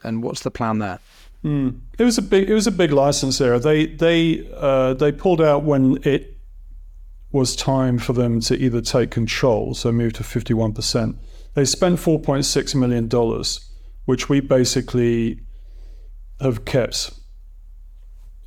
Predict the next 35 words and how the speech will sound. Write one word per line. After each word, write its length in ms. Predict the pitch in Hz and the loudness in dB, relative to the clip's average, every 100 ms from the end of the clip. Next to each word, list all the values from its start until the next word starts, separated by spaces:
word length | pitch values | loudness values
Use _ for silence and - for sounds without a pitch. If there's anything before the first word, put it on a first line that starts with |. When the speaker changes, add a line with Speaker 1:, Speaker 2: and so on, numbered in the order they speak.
| - - | -18 -14
Speaker 2:
uh, 80 | - | -4
in 140 | 139 123 | -2 0
terms 340 | - 120 113 | 2 0 0
of 160 | 107 - | -2 0
data. 400 | 117 113 113 120 | 0 0 -2 -2
We 140 | 120 | 0
have 180 | 127 127 | 2 2
a 60 | |
hundred 240 | 123 131 123 | 2 0 0
percent 340 | 120 - 110 | -2 0 -2
of 60 | 107 | -2
the 80 | - | -4
project 420 | - - 120 139 | -2 0 -2 -4
now. 280 | 127 - - - - - - | -6 -6 -10 -20 -20 -18 -4
So 280 | - 160 156 | 2 4 4
big 240 | 190 170 | 2 2
mining 300 | 151 147 135 | 4 4 2
companies, 500 | 147 131 120 117 113 | 0 0 0 0 0
as 100 | 113 | 0
you 80 | 117 | 0
know, 180 | 117 113 | 2 0
Merlin, 320 | 110 104 127 | 0 -2 -2
they, 240 | 120 117 | 0 0
they 360 | 117 - 117 113 | -2 0 0 0
go 300 | 117 - 120 | -2 0 2
into 200 | 117 117 | 0 -2
J 220 | 110 113 | 0 0
Vs 260 | 107 110 107 | 2 -2 0
and 80 | 110 | -4
they 40 | |
pull 240 | 107 113 | -2 0
out 80 | 110 | 2
of 100 | 107 | 0
J 220 | 104 107 | 0 -2
Vs 340 | 104 101 104 | -2 -4 -6